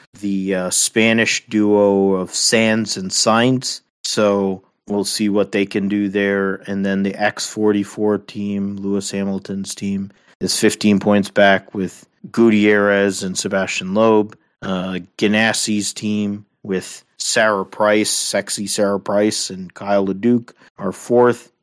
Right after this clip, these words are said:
And Emma Gilmore, Tanner Faust for McLaren are fifth. So they'll be racing these two races before we get to the, um, Copper X Prix. Uh,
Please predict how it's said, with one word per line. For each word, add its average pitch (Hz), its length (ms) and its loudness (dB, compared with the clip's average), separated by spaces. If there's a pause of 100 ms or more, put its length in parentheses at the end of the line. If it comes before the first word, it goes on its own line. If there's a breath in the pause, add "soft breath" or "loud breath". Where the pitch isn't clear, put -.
And 98 260 -4
Emma 104 280 -2
Gilmore, 104 500 0
Tanner 101 320 -6
Faust 104 520 0
for 95 460 -8 (240 soft breath)
McLaren 110 840 0 (260)
are 95 220 -4
fifth. - 560 -2 (160)
So - 160 -10
they'll 107 180 -2
be 101 160 -8
racing 104 460 -2
these 113 380 -2
two 110 260 -4
races 101 720 -2 (240)
before 101 640 -2
we 98 260 -6
get 98 360 0
to 104 140 2
the, 95 500 -2 (280)
um, 90 680 -6 (240)
Copper 107 760 2
X - 360 -4
Prix. 98 640 -10 (160)
Uh, 90 500 -12